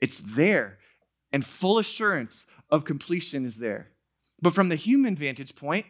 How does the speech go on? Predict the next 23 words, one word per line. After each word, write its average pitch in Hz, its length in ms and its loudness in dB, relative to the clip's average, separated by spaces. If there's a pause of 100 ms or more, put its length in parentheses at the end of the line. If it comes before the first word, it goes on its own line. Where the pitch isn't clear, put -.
(500)
the 185 80 4
way 226 180 6
that 220 180 2
you 214 100 2
find 262 480 0
full 170 200 -2
assurance 147 580 -8 (220)
or 156 120 4
gain 180 380 2
full 175 160 -4
assurance 151 460 -6
is 175 180 -4
by 202 400 2 (760)
continuing 151 800 -4 (840)
in 143 100 0
the 147 60 0
faith. - 720 -8 (1400)
If 170 280 2
you 190 160 -6
continue 143 720 -6
in 117 160 -12
the 110 80 -10
faith, - 640 -8